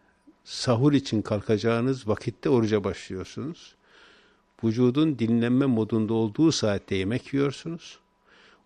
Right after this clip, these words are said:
O yediğiniz yemek vücuda zararlı oluyor. O zaman da," diyor, "ben tutmayın derdim. Şimdi," diyor, "hastalarıma özellikle oruç tutun diyorum. Çünkü bu seher vaktinde vücut uyanmış oluyor,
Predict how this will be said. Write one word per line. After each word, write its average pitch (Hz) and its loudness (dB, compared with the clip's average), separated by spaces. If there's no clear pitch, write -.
O 135 6
yediğiniz 117 6
yemek 135 0
vücuda 123 2
zararlı 113 6
oluyor. 82 -8
O 135 4
zaman 147 6
da," 110 2
diyor, 147 0
"ben 147 -2
tutmayın 104 -2
derdim. 85 -10
Şimdi," 131 -2
diyor, 107 -2
"hastalarıma 127 0
özellikle 147 2
oruç 143 0
tutun 131 -2
diyorum. 85 -14
Çünkü 117 -2
bu 117 0
seher 127 2
vaktinde 110 -2
vücut - -8
uyanmış 113 0
oluyor, 143 -4